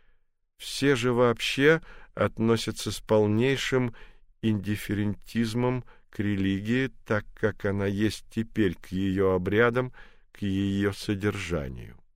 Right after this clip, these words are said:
Впрочем, это не стало для неё полной неожиданностью. Об этом её предупреждали в Ярославле.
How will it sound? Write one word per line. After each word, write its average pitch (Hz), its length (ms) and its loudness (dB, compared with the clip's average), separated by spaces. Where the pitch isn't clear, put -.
Впрочем, 123 420 -2
это 117 340 2
не 107 160 -2
стало 131 380 0
для 107 220 4
неё 107 220 2
полной 95 440 4
неожиданностью. 92 880 0
Об 104 120 2
этом 143 260 4
её 101 360 4
предупреждали 95 920 0
в 98 40 -4
Ярославле. 104 840 2